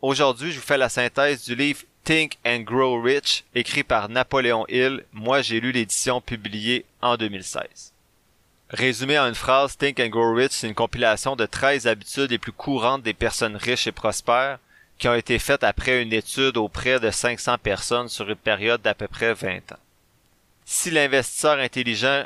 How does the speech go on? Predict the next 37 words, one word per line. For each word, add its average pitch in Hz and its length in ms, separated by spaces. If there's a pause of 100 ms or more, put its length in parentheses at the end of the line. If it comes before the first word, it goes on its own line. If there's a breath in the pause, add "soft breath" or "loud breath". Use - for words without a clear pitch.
écrit 110 360
par 107 200
Benjamin 113 420
Graham, 123 440
que 139 140
je 120 160
vous 110 180
ai 117 80
résumé 117 480
dans 110 200
les 104 120
épis-, 104 400
dans 104 140
les 107 180
épisodes 120 300
précédents, 117 640 (220)
et, 113 260
euh, 101 140
la 101 160
Bible 131 280
de 107 80
l'investissement, 110 840 (380 soft breath)
ben, 110 220
Think 143 360
and 113 100
Grow 113 260
Rich, 123 420
c'est 110 220
la 101 160
Bible 123 420 (120)
des 98 100
personnes 117 440
qui 101 180
réussissent 110 560
de 113 80
façon 107 340
générale. 92 500